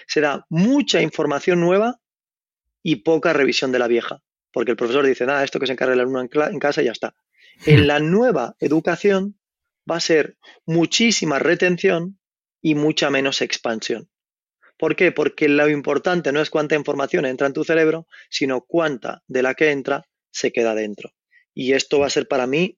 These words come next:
Speaker 1: la clave número uno de la enseñanza en el siglo veintiuno. Va a haber una información mucho más enfocada,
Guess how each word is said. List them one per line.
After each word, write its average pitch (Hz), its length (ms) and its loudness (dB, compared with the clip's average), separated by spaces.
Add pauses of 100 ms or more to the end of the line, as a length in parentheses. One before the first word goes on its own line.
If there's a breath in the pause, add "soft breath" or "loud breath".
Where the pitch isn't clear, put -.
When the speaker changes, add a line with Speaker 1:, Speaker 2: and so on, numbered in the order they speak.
Speaker 1:
la 131 320 -2
clave 151 340 0
número 135 300 0
uno 147 340 0 (920 loud breath)
de 147 80 4
la 139 80 4
enseñanza 127 380 -2
en 135 60 0
el 123 60 0
siglo 123 200 2
veintiuno. 120 400 -2
Va 123 80 -2
a - 20 2
haber 131 160 2 (720 loud breath)
una 165 160 0
información 160 720 0
mucho 185 400 2
más 135 180 -2
enfocada, 190 600 0